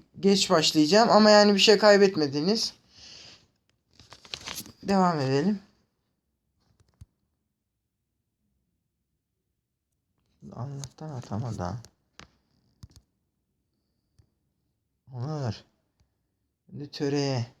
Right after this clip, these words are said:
Gökhan Töre. Gökhan Töre aldı.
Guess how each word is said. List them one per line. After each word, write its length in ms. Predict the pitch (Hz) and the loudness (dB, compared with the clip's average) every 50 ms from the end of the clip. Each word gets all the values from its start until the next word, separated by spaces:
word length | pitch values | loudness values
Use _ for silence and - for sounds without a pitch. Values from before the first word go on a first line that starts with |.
| _ - _ _ - | _ -20 _ _ -20
Gökhan 300 | 113 - - 131 135 147 | -20 -16 -14 -12 -12 -12
Töre. 420 | - - 135 131 139 143 139 135 - _ _ _ _ _ _ _ _ _ _ _ _ _ _ _ _ _ _ _ _ | -10 -8 -8 -6 -6 -8 -8 -10 -14 _ _ _ _ _ _ _ _ _ _ _ _ _ _ _ _ _ _ _ _
Gökhan 240 | _ - 110 120 135 | _ -20 -20 -18 -16
Töre 220 | - 151 139 143 | -14 -12 -10 -10
aldı. 400 | 143 143 143 139 147 151 135 127 | -8 -8 -8 -8 -6 -8 -8 -8